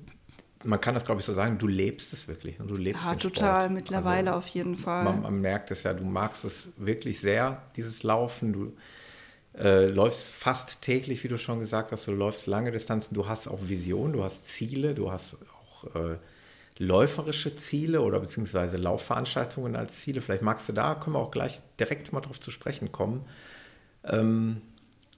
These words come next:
Speaker 1: ich frage einfach mal so suffisant, also ich habe ja so eine gewisse Vorstellung davon, aber vielleicht, äh,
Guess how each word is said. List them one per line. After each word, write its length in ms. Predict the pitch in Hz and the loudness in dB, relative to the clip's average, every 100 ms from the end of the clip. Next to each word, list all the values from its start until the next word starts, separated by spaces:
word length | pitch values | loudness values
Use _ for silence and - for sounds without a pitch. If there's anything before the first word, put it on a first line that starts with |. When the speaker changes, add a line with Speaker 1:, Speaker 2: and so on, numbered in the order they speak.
| - | -6
Speaker 1:
ich 120 | 131 | 4
frage 280 | 131 160 131 | 8 8 6
einfach 160 | 113 | 4
mal 160 | 107 101 | 4 4
so 100 | 104 | 2
suffisant, 480 | 101 - 104 113 113 | -2 -2 2 4 6
also 140 | 110 | 4
ich 80 | 110 | 4
habe 120 | 143 | 4
ja 40 | |
so 100 | 123 | 4
eine 100 | 120 | 2
gewisse 240 | 113 123 123 | 2 0 -2
Vorstellung 540 | - 156 156 98 98 | 2 2 2 0 2
davon, 360 | 95 - 98 98 | 0 0 0 2
aber 160 | 101 | 0
vielleicht, 420 | 98 101 104 - | 0 0 -2 -4
äh, 60 | - | -12